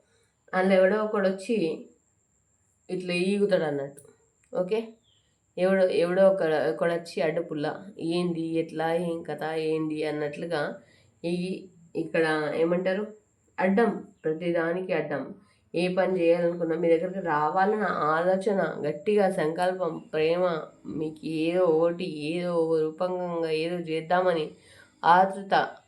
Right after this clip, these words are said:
ఉన్నప్పటికీ కూడా మధ్యలో ఒకడు పానకంలో పుడకలా ఒకతో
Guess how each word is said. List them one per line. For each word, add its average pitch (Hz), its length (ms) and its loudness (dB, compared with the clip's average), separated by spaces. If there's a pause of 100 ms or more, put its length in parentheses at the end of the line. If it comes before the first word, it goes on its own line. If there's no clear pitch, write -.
(140)
ఉన్నప్పటికీ 202 580 0
కూడా 170 420 0 (580)
మధ్యలో 180 380 2
ఒకడు 185 400 -4
పానకంలో 180 440 2
పుడకలా 170 760 -2 (360)
ఒకతో 190 640 2